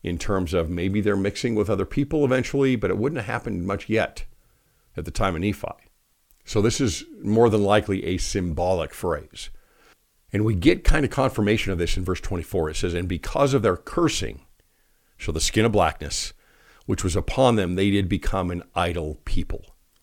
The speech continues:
full of mischief and subtlety, and did seek in the wilderness for beasts of prey." So that has nothing to do with their skin color, right? It has to do with the principles that they are taught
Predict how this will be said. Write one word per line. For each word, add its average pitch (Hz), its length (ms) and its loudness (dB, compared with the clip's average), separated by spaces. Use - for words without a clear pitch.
full 107 280 6
of 87 140 2
mischief 113 600 4
and 90 180 -8
subtlety, 90 680 2
and 87 120 -4
did 85 160 0
seek 113 380 2
in 98 80 0
the 95 80 -2
wilderness 87 500 -2
for - 160 0
beasts 76 380 -4
of - 140 -10
prey." 73 420 -8
So 104 360 4
that 180 160 6
has 131 120 4
nothing 143 220 2
to 107 80 4
do 113 260 6
with 90 220 4
their 85 120 -4
skin - 340 0
color, - 420 -10
right? 101 200 4
It 90 80 -6
has 123 340 6
to 107 100 0
do 110 380 4
with 98 260 4
the 87 100 -4
principles - 760 -2
that 92 140 -4
they 95 120 0
are 87 120 -2
taught - 540 -4